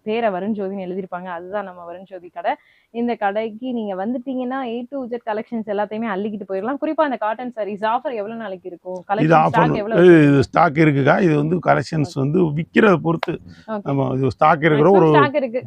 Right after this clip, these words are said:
Speaker 2: ஒரு
Speaker 1: இல்லைன்னு
Speaker 2: ரெண்டாயிரம் பீஸ்
Speaker 1: சொல்றேன்.
Speaker 2: இருக்கு.
Speaker 1: ஓகே.
Speaker 2: ரெண்டாயிரம் பீஸ் இருக்கு. அதுக்குள்ள தான் நம்ம பார்த்துக்கலாம்.
Speaker 1: ஓகே, அதே மாதிரி இதை நீங்க ஹோல்சேல் எடுக்கும்போது இன்னும் ரொம்ப கம்மியான பிரைஸ் தான். நம்ம சொல்லிருக்கிறது வீடியோல ரீட்டைல் ரேட் தான், சிங்கிள் பீஸோட ரேட் தான்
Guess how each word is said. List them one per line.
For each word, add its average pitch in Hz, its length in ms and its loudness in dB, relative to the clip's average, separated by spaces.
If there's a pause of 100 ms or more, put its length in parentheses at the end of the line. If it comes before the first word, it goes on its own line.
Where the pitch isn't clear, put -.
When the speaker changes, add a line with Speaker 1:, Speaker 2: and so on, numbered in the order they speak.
Speaker 2:
ஒரு - 160 -10
Speaker 1:
இல்லைன்னு 220 40 -4
Speaker 2:
ரெண்டாயிரம் 254 220 -2
பீஸ் 208 180 4
Speaker 1:
சொல்றேன். 185 180 6
Speaker 2:
இருக்கு. 247 380 -6
Speaker 1:
ஓகே. 226 260 -4 (380)
Speaker 2:
ரெண்டாயிரம் 147 300 4
பீஸ் 196 220 4
இருக்கு. 175 340 6
அதுக்குள்ள 165 300 6
தான் 180 240 6 (180)
நம்ம 123 220 2
பார்த்துக்கலாம். 110 260 -6
Speaker 1:
ஓகே, 214 180 -4
அதே 233 200 -2
மாதிரி 285 200 -4
இதை 269 120 -4
நீங்க 262 160 -4
ஹோல்சேல் 294 440 0
எடுக்கும்போது 262 260 -6
இன்னும் 311 220 -4
ரொம்ப 240 280 -4
கம்மியான 240 240 -6
பிரைஸ் 220 260 -8
தான். 330 200 -6
நம்ம 240 240 -8
சொல்லிருக்கிறது 302 500 -4
வீடியோல 269 300 -6
ரீட்டைல் 226 300 -8
ரேட் 202 140 -8
தான், 208 120 -12
சிங்கிள் 220 240 -10
பீஸோட 226 340 -12
ரேட் 202 180 -10
தான் 196 140 -10